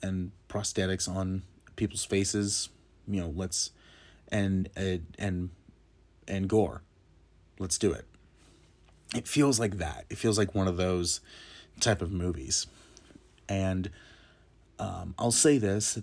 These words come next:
the first one, I think, to me, is the weakest,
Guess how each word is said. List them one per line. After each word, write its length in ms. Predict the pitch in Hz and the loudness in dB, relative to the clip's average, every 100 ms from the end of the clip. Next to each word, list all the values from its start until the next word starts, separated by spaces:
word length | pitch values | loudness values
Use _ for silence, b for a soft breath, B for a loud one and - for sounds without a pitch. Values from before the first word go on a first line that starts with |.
| - | -4
the 200 | 104 85 | -2 -2
first 500 | - - 104 110 139 | -4 -2 0 2 0
one, 320 | 131 135 131 | 0 -2 -4
I 140 | 107 | -2
think, 680 | 98 - 107 101 101 - - b b b - - | -4 -2 0 0 -2 -6 -14 b b b -16 -2
to 180 | - 110 | 2 4
me, 300 | 92 95 95 | 4 4 2
is 160 | 101 | 0
the 80 | 87 | -2
weakest, 560 | 80 90 147 165 - | -4 -2 0 0 -2